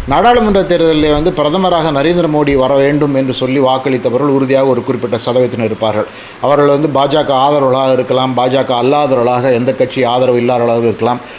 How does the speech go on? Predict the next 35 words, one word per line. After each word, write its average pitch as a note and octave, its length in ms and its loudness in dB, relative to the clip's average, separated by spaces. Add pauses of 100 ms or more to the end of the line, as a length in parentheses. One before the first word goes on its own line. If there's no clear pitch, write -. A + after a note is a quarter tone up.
(120)
அவர்கள் F3+ 360 2
வந்து E3 440 2
மோடிக்கு E3 340 2
ஆதரவாக, C#3 500 2
மோடி C#3 220 0
பிரதமராக C3 560 0
வேண்டும் B2+ 280 0
என்று A#2 180 -2
அளித்த A#2+ 300 0
வாக்குகள் B2 460 -2
ஒரு C3 240 0 (380)
signifi-, E3+ 420 0
significant D#3+ 520 -2
amount C3+ 220 0
of A#2 100 0
votes, A#2+ 280 0
ஒரு A#2 240 2 (340)
குறிப்பிட்ட D#3+ 380 0
சதவிகிதம் D3 520 0
இருக்கும். A2+ 220 0
அது A2+ 100 2
ரெண்டா C3+ 340 0
இருக்கலாம், B2+ 400 0
மூணா C3 180 2
இருக்கலாம், A#2+ 300 0
நாலு A#2+ 340 2
சதவீதமா A2+ 300 2
இருக்கலாம். G2+ 280 -4 (360)
அந்த A3 320 0
நாலு F#3 320 2
சதவீத D#3+ 380 2
வாக்குகள் C#3 640 0
சட்டமன்ற E3+ 500 -2
தேர்தலில் C3 520 0
வந்து B2 360 0